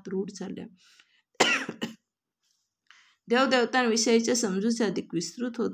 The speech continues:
गेल्या आणि लोकश्रद्धेमुळे त्या लोकजीवनात खोल रुजल्या. निसर्ग शक्तीचा अर्थ लावण्यातून लोकरूढीचा उदय झाला आणि पुढे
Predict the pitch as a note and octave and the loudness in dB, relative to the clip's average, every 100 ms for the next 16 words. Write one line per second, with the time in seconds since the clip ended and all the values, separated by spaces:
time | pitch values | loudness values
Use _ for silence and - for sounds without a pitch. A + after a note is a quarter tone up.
0 | G3 F#3 F#3+ F#3 F#3 F#3 G#3+ A3+ A3+ F#3+ | -4 -2 0 0 -2 0 0 -2 -4 -6
1 | E3+ A3 G#3+ G3 D#3+ - _ _ _ _ | -6 -4 -2 0 -2 -4 _ _ _ _
2 | _ _ G3 F#3 E3+ E3 G#3+ A3+ G3 F#3+ | _ _ -2 0 0 -2 -2 0 -2 0
3 | F#3+ F#3+ - _ - A3+ A3+ A3 - C#3+ | -2 -2 -6 _ -4 -2 0 -4 -4 -4
4 | - _ _ - A3+ C4+ C4 C4+ B3+ A#3 | -6 _ _ -8 -2 0 0 0 -2 -4
5 | B3+ A#3+ B3 A3+ A3+ B3 A3 G#3 G#3+ A3+ | -6 -4 0 -2 -2 -4 -2 -2 -4 -4
6 | A3+ G3 G3 G#3+ G3+ G#3 A3 F#3 E3 G#3 | -4 -2 -4 -4 -4 -4 -6 -6 -6 -4
7 | A3+ A3+ G3+ E3+ - _ _ _ F#3 F#3 | -2 -2 -4 -8 -12 _ _ _ -8 -6
8 | F#3 F#3 F3 E3 | -2 -2 -2 -4